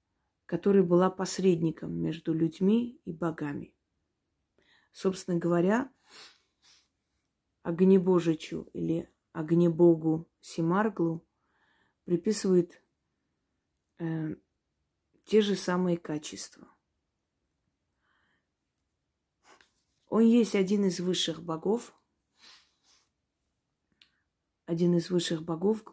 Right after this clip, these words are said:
один из главных богов славянского пантеона,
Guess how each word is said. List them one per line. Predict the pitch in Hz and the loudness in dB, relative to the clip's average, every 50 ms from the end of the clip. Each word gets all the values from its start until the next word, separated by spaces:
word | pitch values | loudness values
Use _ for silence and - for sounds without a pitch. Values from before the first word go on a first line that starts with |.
| _ _ _ | _ _ _
один | - 165 156 165 175 175 170 | -10 -6 -2 0 0 2 0
из | 165 - | 0 -2
главных | - 175 175 170 165 165 165 160 151 - | -4 -4 -4 -4 -2 -4 -4 -4 -6 -8
богов | - 165 156 160 175 165 156 - - _ _ _ _ _ _ _ _ | -12 -12 -8 -6 -4 -6 -6 -6 -12 _ _ _ _ _ _ _ _
славянского | - - - 175 165 165 165 160 151 - - - 160 156 | -16 -10 -6 -4 -2 -2 -2 -2 -2 -6 -8 -8 -8 -8
пантеона, | 151 - 160 160 151 - 160 160 156 165 185 202 226 233 240 | -6 -6 -6 -6 -6 -6 -6 -4 -2 0 0 0 0 -2 -4